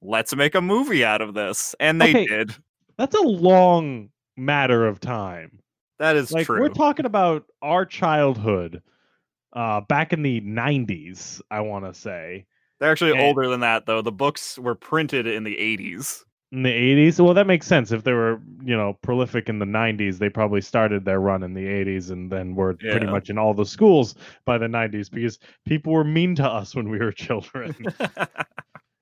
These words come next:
Speaker 2: And so it took them until now, thirty years later, to make this movie. But I guess that makes sense 'cause, like, who's the audience? It's gonna be us, right?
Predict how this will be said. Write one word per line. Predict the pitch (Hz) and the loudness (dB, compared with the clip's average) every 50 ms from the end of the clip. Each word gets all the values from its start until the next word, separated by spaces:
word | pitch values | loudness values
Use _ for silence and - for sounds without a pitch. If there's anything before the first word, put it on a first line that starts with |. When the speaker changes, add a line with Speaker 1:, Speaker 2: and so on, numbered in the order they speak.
| _ _ _ _ _ _ _ _ _ _ _ _ _ _ _ - | _ _ _ _ _ _ _ _ _ _ _ _ _ _ _ -16
Speaker 2:
And | 135 143 - | -16 -14 -10
so | - 170 | -10 -10
it | 170 - | -10 -6
took | - 214 247 - | -4 -4 -2 2
them | 233 208 185 175 180 175 - | 4 6 6 6 4 0 -2
until | 165 165 156 - 190 190 185 175 165 151 - - | -4 -4 -2 0 2 4 4 4 4 2 0 -4
now, | 135 127 139 160 208 240 185 123 107 104 107 127 143 143 135 _ _ _ _ _ _ _ _ _ _ _ - | -8 -4 -2 0 0 2 0 0 0 0 0 0 -2 -2 -6 _ _ _ _ _ _ _ _ _ _ _ -4
thirty | 196 190 202 220 214 220 | -2 -2 -2 -2 -2 -4
years | 208 196 185 190 196 190 196 190 180 160 147 143 | -4 -4 -4 -2 -2 0 2 2 0 0 -2 -2
later, | 151 170 180 208 196 139 110 98 101 104 | 0 0 0 0 0 0 0 0 -2 -4
to | - - 143 127 | -4 -4 -4 0
make | 131 135 131 117 120 | 0 0 0 0 -2
this | 120 113 101 | -4 -4 -4
movie. | 113 127 135 127 101 101 98 101 | 0 0 0 0 0 -2 -4 -2
But | 98 127 131 | 0 2 2
I | 143 156 | 2 4
guess | 185 214 202 | 2 2 2
that | - 214 180 156 | 4 4 4 6
makes | 156 143 - - | 4 2 2 2
sense | 185 170 151 127 | 2 2 2 2
'cause, | - - 139 117 120 | 0 0 0 2 2
like, | 123 120 117 - - _ _ _ _ _ _ _ _ _ _ _ _ | 2 2 2 0 -6 _ _ _ _ _ _ _ _ _ _ _ _
who's | - - 123 135 139 127 127 | -2 2 2 4 2 2 0
the | 143 143 151 | 0 2 4
audience? | 160 175 165 131 110 92 85 87 - - | 4 4 4 2 0 -2 -6 -10 -14 -18
It's | 101 - | -18 -14
gonna | - 113 113 123 | -10 -6 -6 -6
be | 117 127 127 147 | -4 -2 -2 0
us, | 160 110 85 - - - | 0 -2 -2 -6 -12 -10
right? | 107 101 117 135 143 139 | -4 -2 0 0 0 -2